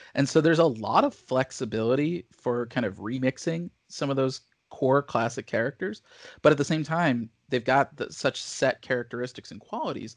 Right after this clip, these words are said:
that it was also really fun to just ex-, explore those and take them to their logical conclusion.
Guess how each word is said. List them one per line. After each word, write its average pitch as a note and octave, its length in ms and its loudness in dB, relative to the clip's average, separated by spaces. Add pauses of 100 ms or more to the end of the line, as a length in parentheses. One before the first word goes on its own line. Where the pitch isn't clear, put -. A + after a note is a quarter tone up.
(340)
that D3 100 4
it C#3 40 4
was C3+ 120 2
also D3+ 220 2
really B2+ 180 2
fun B2 200 -4
to A#2 60 -4
just A#2 300 -8
ex-, A2+ 280 -10
explore A2+ 440 -4
those C#3 300 4
and A2+ 160 -10
take - 240 -6
them A#2+ 220 -4
to A2+ 80 -10
their G2+ 160 -6
logical G#2 420 -6
conclusion. A#2 540 -6